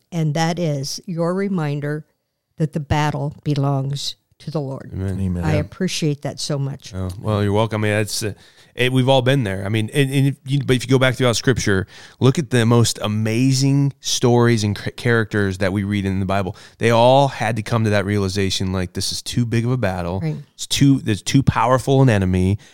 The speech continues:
Speaker 2: I can't do this, Lord. You have to be the one to do this." You look at Gideon. The Lord said, "Gideon, you have too many men. Whittle it down even
Speaker 1: Mm-hmm.
Speaker 2: more." I mean, and,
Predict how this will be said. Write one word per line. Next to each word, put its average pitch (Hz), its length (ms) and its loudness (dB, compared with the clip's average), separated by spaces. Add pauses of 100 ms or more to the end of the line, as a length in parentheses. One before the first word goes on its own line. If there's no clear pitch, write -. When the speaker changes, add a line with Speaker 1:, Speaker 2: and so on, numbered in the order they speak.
(280)
Speaker 2:
I 110 100 -2
can't 110 420 -2
do 104 240 6
this, 90 260 -2
Lord. 92 420 -2
You 107 180 2
have 101 240 0
to - 60 -4
be 101 120 -2
the 90 100 -2
one 90 140 -2
to 92 60 -4
do 120 140 -2
this." 110 120 -2 (260)
You 110 80 0
look 107 140 0
at 113 80 -4
Gideon. 113 400 4
The 92 80 2
Lord 104 200 4
said, 101 160 -4
"Gideon, 123 260 6
you 123 100 8
have 110 80 2
too 147 140 4
many 131 200 8
men. 95 400 4
Whittle 117 260 6
it 120 80 2
down 123 260 6
even 117 140 4
Speaker 1:
Mm-hmm. 117 60 6
Speaker 2:
more." 131 220 6 (360)
I 131 60 2
mean, 127 360 6
and, 139 200 4